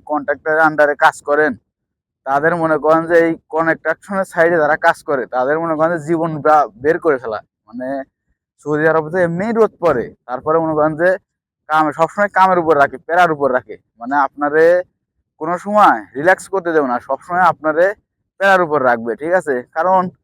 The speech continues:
সে তো চাইবে যে যত তাড়াতাড়ি আমি কাজ শেষ করব, তত তাড়াতাড়ি মনে করেন যে আমার এখানে মানে ইনকাম আছে, যে ইনকামটা হবে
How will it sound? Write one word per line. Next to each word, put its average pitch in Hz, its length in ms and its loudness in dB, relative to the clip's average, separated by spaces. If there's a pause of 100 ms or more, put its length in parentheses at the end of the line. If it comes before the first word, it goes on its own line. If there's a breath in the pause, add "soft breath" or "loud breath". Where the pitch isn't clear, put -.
(400)
সে 202 80 -12
তো 226 140 -2
চাইবে 196 440 4
যে 185 220 6
যত 170 180 4
তাড়াতাড়ি 165 360 4
আমি 160 180 0
কাজ 147 220 2
শেষ - 240 -8
করব, 185 420 2 (520)
তত 151 160 -10 (140)
তাড়াতাড়ি 160 400 2
মনে 156 240 -2
করেন 156 260 2
যে 175 100 2
আমার 165 320 4 (580)
এখানে 156 600 0 (420)
মানে 147 180 -8
ইনকাম 185 360 2
আছে, 156 220 0
যে 165 240 2
ইনকামটা 175 420 0
হবে 160 380 2